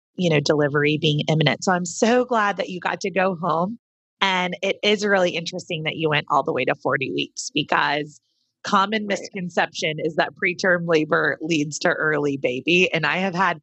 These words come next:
Speaker 1: preterm labor clients that then had to be
Speaker 2: Mm-hmm.
Speaker 1: induced at, like, forty-two weeks.
Speaker 2: Right.
Speaker 1: Okay, I just wanted to touch on that 'cause that was a really unique part of your story that other people need to hear. So let's talk about baby number two.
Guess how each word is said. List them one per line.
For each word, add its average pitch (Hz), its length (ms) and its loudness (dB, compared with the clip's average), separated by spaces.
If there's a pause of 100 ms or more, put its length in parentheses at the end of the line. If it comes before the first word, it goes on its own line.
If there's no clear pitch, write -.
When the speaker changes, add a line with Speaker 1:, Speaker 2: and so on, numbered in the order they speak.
(120)
Speaker 1:
preterm 175 480 -2
labor 160 460 2
clients 160 640 0 (320)
that 196 220 2
then 214 180 0
had 220 280 0
to 240 120 2
be 196 260 -6
Speaker 2:
Mm-hmm. 185 120 -6
Speaker 1:
induced 175 600 -2
at, 196 200 2
like, 247 180 0
forty-two 214 760 -2 (100)
weeks. 156 120 2
Speaker 2:
Right. 170 220 4 (320)
Speaker 1:
Okay, 240 200 2
I 160 100 0
just 226 200 -4
wanted 214 320 2
to 208 140 -4
touch - 320 -2
on 175 140 2
that 156 280 0
'cause 175 120 -6
that 175 180 2
was 180 180 -2
a 170 120 4
really 175 340 2
unique 160 360 -6 (100)
part 156 260 2
of 170 120 -2
your 160 120 2
story 170 520 4
that 185 240 2
other 165 260 0
people 156 340 -4
need 143 260 -6
to 165 60 -4
hear. 143 460 -2 (120)
So 262 680 2
let's 240 300 -2
talk 226 280 2
about 240 340 2
baby 233 340 -4
number 233 380 0
two. 214 680 4